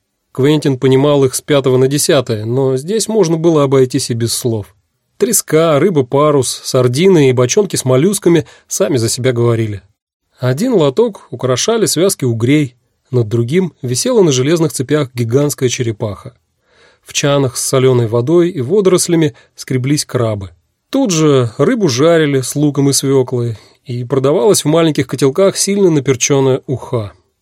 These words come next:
В центре площади, под безголовой статуей давно умершего триарха,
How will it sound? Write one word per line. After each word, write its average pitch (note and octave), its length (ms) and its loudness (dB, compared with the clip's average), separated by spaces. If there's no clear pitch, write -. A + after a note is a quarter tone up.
В - 100 -20
центре D3 360 2
площади, C3 680 0
под C3 120 -4
безголовой D3+ 580 2
статуей F#3 480 2
давно C#3+ 360 2
умершего C#3+ 500 0
триарха, D#3+ 680 0